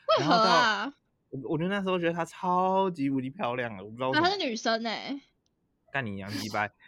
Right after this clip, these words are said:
Speaker 2: 然后呢，我到，我到那个创造，诶，什么创造一零一吗？就是 Lisa 当老师的时候，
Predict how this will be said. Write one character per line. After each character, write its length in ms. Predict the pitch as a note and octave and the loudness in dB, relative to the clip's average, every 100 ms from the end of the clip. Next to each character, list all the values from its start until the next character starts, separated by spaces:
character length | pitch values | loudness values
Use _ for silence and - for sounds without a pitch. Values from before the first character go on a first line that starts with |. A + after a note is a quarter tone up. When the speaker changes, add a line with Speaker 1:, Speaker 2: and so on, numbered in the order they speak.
| - | -8
Speaker 2:
然 140 | C4+ | -4
后 120 | B3+ B3+ | 0 0
呢， 200 | A#3 A#3 - - | 0 -4 -12 -4
我 120 | D#3+ | -2
到， 260 | G3 G3+ - | -2 -4 -8
我 100 | - | -6
到 380 | D#3+ G#3+ F#3+ C3+ _ | -2 -2 -4 -10 _
那 120 | - G3+ | -8 -4
个 380 | E3 C#3+ A#2+ - _ | -2 -2 -4 -10 _
创 300 | - G3+ F3 | -12 -8 -6
造， 100 | F3 D3+ | -8 -6
诶， 140 | F#3 | -6
什 120 | A3+ | -6
么 140 | C#3 D3+ | -4 -4
创 160 | - | -4
造 160 | E3 D#3+ | -6 -4
一 80 | D#3 | -2
零 220 | C3+ B2+ | -4 -6
一 80 | C3+ | -6
吗？ 260 | B2 A#2+ B2 | -6 -8 -12
就 80 | - | -10
是 100 | F3 | -8
Lisa 520 | D#3 E3 E3+ F#3 C#3+ B2+ | -6 -8 -8 -6 -4 -4
当 200 | C#3 D3+ | -4 -2
老 200 | A2 G2 | -4 -4
师 140 | B2 | -4
的 140 | B2+ | -6
时 100 | G#2+ | -4
候， 220 | G2+ G2 | -6 -6